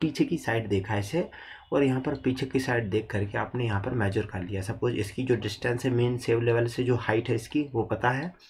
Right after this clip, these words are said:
इससे यहाँ पर मेजर करके आपको ये पता पड़ गया कि ये एक्चुअल में ये पॉइंट मीन सी लेवल से कितना है।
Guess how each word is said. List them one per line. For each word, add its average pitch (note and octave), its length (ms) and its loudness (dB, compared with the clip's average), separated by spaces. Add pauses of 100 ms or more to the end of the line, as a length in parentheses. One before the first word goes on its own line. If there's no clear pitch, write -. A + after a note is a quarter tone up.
(560)
इससे - 280 0
यहाँ G#2 180 2
पर A2+ 140 0
मेजर A#2+ 300 4
करके A#2 300 0
आपको A2+ 240 2
ये A#2 120 6
पता A2 220 -2
पड़ G#2 160 -2
गया B2 160 2
कि B2 200 -6
ये B2 160 4
एक्चुअल A#2 280 -2
में C3+ 140 0
ये A#2+ 180 2
पॉइंट A#2 340 -2
मीन A2+ 240 2
सी A#2+ 160 -4
लेवल A2 240 2
से A2+ 140 -4
कितना B2 300 -4
है। D3 280 -4